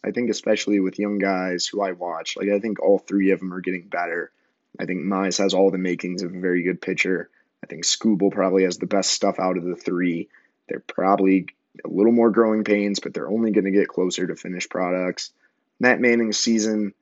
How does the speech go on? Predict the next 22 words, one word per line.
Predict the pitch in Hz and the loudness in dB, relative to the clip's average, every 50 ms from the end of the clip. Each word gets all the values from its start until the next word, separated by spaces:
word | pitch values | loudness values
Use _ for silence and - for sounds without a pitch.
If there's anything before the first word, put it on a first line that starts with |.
| _ _ _ _ _ _ | _ _ _ _ _ _
you | - 170 | 0 2
know, | 160 | 4
it | 147 | 4
was | 143 135 | 4 2
kinda | - 165 156 147 135 | 2 2 4 4 4
disappointing, | 120 131 120 - 110 - - 113 110 117 117 123 135 143 139 | 2 2 0 -2 -4 -6 -6 -4 -2 -2 0 0 0 0 0
but, | 110 117 107 107 104 - - - - | 0 2 2 2 2 0 -4 -6 -6
uh, | 110 110 104 104 104 101 101 98 _ _ _ _ _ _ _ _ _ _ _ _ _ _ _ | -4 -2 -2 -2 -2 -4 -4 -8 _ _ _ _ _ _ _ _ _ _ _ _ _ _ _
he | - - 120 | -8 -4 -2
got | - 185 185 - | 0 0 0 0
called | - - 156 165 165 170 | 0 2 4 6 6 6
up | 156 - | 4 4
before | 151 143 - 156 156 160 | 0 -4 0 2 2 2
he | 151 156 | 2 2
was | 151 151 143 143 | 2 2 2 2
even | 156 151 151 139 120 | 2 0 0 -2 -4
ready. | 113 101 156 165 143 120 | -4 -2 0 0 0 0
The | 92 104 87 | -2 -6 -8
Tigers | - 113 117 123 120 127 113 117 | -8 -6 -6 -4 -4 -4 -6 -6
needed | 120 123 123 117 110 | -8 -6 -6 -4 -4
an | 107 101 95 | -4 -6 -8
arm. | - - 95 107 120 135 135 135 131 131 127 | -6 -4 -2 0 2 2 2 0 0 -2 -6